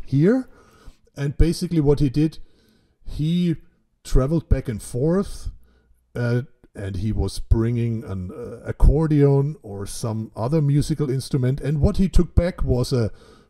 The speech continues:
bag of potatoes or some other things people really needed, you know. So he started to get into exchanging all kinds of goods that were needed at the time, and musical instruments were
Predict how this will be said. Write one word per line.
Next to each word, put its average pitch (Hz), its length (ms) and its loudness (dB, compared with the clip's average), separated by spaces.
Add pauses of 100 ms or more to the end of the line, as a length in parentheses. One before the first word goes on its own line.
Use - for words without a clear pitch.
(160)
bag 95 240 0
of 95 80 -6
potatoes 147 920 4 (380)
or 95 180 -6
some 110 420 -6
other 151 440 4
things 180 480 4
people 202 340 6
really 175 320 4
needed, 151 400 2
you 92 80 -2
know. 101 220 -2
So 160 240 2
he 180 160 2
started 151 500 0
to 151 120 2
get 139 260 -2
into 123 500 2 (560)
exchanging 165 800 0
all 175 240 2
kinds 147 380 2
of - 160 -6
goods 160 380 -2
that 143 180 -2
were 120 120 0
needed 131 380 -4
at 117 200 -8
the 107 120 -2
time, 123 480 -2
and 131 140 -8
musical 170 400 0
instruments 151 520 0
were 127 300 6